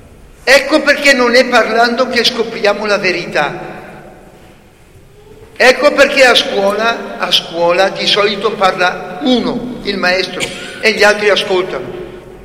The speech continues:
Ed ecco perché è falsa democrazia quella di dire: "Parliamo tutti che almeno così capiamo meglio".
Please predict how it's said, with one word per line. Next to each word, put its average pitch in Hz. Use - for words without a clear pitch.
Ed 175
ecco 214
perché 196
è 170
falsa 185
democrazia 175
quella 190
di 175
dire: 190
"Parliamo 226
tutti 233
che -
almeno 220
così 214
capiamo 208
meglio". 165